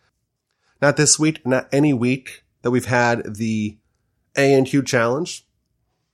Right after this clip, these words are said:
And we've got all kinds of answers. And three of them had some version of the following answer, which I think is totally spot on. And that is that God is more compassionate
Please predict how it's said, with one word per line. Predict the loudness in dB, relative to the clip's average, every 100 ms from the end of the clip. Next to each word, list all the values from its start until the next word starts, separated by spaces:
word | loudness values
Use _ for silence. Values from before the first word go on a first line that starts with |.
| _ _ _ -2
And | 0
we've | 2
got | 0 0 0
all | 0 0
kinds | 0 0 2
of | 0
answers. | 0 0 -2 -4 -4 -6 -10 _ _ _ _ _ _ _ _ _ -2
And | -2
three | 0 -2 0
of | -2 -2
them | 0 0 0
had | -2 -2 -2 -2
some | -2 -2 -2
version | 0 0 0 -2
of | -2
the | -2
following | 0 0 0 0
answer, | 0 0 -4
which | -4
I | -4 -4
think | -4
is | -6 -6
totally | -4 -4 -4
spot | -6 -8 -6
on. | -6 -8 -14 _ _ _ _ _ _ _ _ -6
And | 0
that | 4 4
is | 2
that | 2
God | 2 2 2
is | 2
more | 2 4 2
compassionate | 0 -4 -2 -4 -4 -6 -10